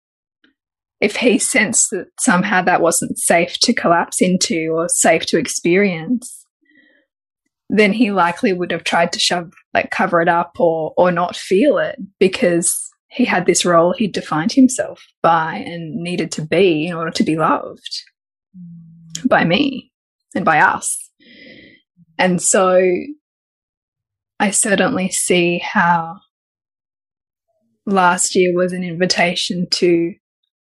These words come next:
Speaker 1: trust him and trust his, his falling apart as a pathway to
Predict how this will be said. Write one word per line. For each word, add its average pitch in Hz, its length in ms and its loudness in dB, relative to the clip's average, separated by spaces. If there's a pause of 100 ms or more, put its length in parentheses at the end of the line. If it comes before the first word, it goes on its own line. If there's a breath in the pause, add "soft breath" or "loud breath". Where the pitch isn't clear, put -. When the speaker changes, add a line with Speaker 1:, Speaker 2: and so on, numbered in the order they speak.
(500)
Speaker 1:
trust - 960 0
him 208 580 2
and 190 180 0
trust - 760 -2 (1900)
his, 175 520 0 (640)
his - 680 -2 (960)
falling 180 600 -2
apart 185 580 0
as 185 180 -6
a 170 60 -4
pathway 175 800 -2
to 175 460 0